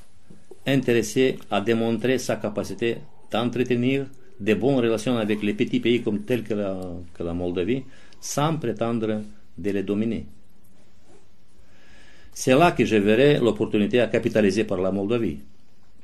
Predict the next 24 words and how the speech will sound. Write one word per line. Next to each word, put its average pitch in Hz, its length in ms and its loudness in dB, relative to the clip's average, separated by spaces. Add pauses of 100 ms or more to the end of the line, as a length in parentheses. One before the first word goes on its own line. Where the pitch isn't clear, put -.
(1300)
Mais 107 160 2
pour 98 200 -4
cela, 135 340 2
nous 110 200 2
avons 101 200 2
besoin 98 380 0
d'une 98 220 0
classe 101 240 -4
politique 101 360 0
responsable 95 680 -2
et 92 60 -2
patriotique. 107 520 -6 (540)
Et 73 120 -8
ce 78 320 -6
n'est 82 160 -6
pas 76 420 -8
le 85 120 -4
cas 80 280 -8 (1080)
à 87 40 -6
l'heure 80 140 -4
actuelle. 76 360 -4 (1800)
Bien 151 200 6
entendu, 147 380 6
parallèlement 131 540 2